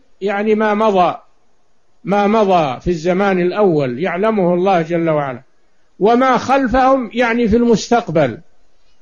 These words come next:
فالله يعلم الماضي ويعلم المستقبل،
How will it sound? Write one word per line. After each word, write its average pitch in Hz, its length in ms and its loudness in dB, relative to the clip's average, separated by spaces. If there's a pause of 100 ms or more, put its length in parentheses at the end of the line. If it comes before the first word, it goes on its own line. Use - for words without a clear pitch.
(600)
فالله 220 360 4
يعلم 226 460 2
الماضي 269 760 2
ويعلم 220 680 0 (680)
المستقبل، 196 920 -2